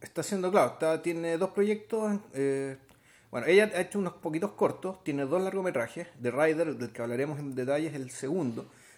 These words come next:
El primero de ellos también le vamos a hacer una reseña cortita acá en el podcast, yo alcancé a verlo, Cri-, eh, Cristian no, que se llama Songs My Brothers To-, eh, Taught Me, el, las canciones que me enseñaron mis hermanos.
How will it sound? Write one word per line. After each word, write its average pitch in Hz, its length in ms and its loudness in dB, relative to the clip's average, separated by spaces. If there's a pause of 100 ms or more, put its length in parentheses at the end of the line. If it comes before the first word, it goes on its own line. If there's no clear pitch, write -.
(100)
El 117 80 -12
primero 147 340 2
de 180 140 6
ellos 196 180 2
también 165 260 -2
le 196 60 2
vamos 190 140 0
a - 20 -8
hacer 196 80 -4
una 190 100 0
reseña 180 300 -4
cortita 185 400 -4
acá 180 140 -4
en 185 80 -6
el 180 60 -10
podcast, 185 360 -6
yo 143 140 -4
alcancé 143 320 -4
a 165 40 4
verlo, 165 280 2
Cri-, - 180 -10
eh, 127 140 -2
Cristian 156 360 -4
no, 135 220 -4 (160)
que 127 80 -10
se 139 140 -8
llama 139 640 -2 (480)
Songs 156 520 -4
My 123 260 -4
Brothers 139 360 0
To-, - 200 -10
eh, 120 300 0
Taught 160 220 0
Me, 156 260 -6
el, 120 280 -6 (140)
las 110 120 -16
canciones 139 460 -8
que 139 120 -8
me 123 60 -4
enseñaron 123 300 -6
mis 127 100 -6
hermanos. 135 360 -6